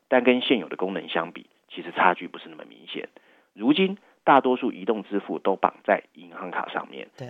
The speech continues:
Speaker 1: 并跟用户在支付宝或微信上面的账户绑定。那些必须通过人民银行的结算平台 Nets Unicom 进行。同样，外汇交易必须在中国外汇交易系统上进行。在这两种情况下，监管机构已经可以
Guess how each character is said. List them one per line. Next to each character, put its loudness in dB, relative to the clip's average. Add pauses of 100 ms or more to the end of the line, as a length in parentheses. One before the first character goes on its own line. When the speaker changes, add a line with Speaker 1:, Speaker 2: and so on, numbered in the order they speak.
Speaker 1:
并 2
跟 10
用 2
户 -12
在 4
支 -4
付 -4
宝 -2
或 0
微 4
信 -4
上 0
面 -8
的 -4
账 0
户 -12
绑 -8
定。 -4 (440)
那 0
些 12
必 0
须 0
通 2
过 8
人 4
民 -2
银 -4
行 -4
的 -4
结 -2
算 2
平 -10
台 -2 (200)
Nets 4
Unicom 0
进 -14
行。 -10 (460)
同 0
样， 10 (320)
外 6
汇 6
交 6
易 -4
必 -8
须 -10
在 4
中 -4
国 -2
外 6
汇 -2
交 0
易 -8
系 -8
统 -16
上 -10
进 -14
行。 -10 (460)
在 6
这 12
两 8
种 -10
情 -14
况 -8
下， 2 (260)
监 4
管 0
机 -8
构 0
已 -20
经 -4
可 -2
以 -4